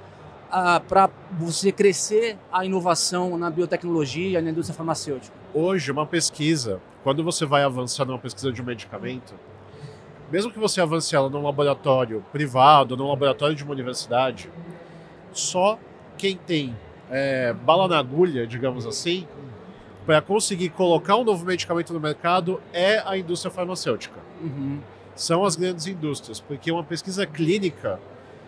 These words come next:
Speaker 2: pra você feita, que é aquela etapa da pesquisa que envolve humanos, que é aquilo que a gente viu na, na, na pandemia aí com a vacina,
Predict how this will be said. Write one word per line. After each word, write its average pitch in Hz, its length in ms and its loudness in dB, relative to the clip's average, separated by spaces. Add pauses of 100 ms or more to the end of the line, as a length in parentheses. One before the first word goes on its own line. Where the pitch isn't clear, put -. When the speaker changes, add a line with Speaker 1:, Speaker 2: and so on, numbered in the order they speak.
(100)
Speaker 2:
pra 156 120 -2
você 151 260 -6
feita, 175 400 -2
que - 60 -6
é 139 40 2
aquela 135 500 2
etapa 165 420 -2
da 143 80 0
pesquisa 139 480 -6
que - 140 -14
envolve 139 340 -2
humanos, 147 800 -4 (420)
que 269 60 -4
é - 20 0
aquilo 381 200 2
que 262 80 -2
a - 20 2
gente 202 180 -4
viu 196 220 6
na, 151 480 2
na, 131 520 0
na 156 60 -2
pandemia 160 520 0
aí 156 120 0
com 165 140 -2
a - 20 2
vacina, 147 540 -2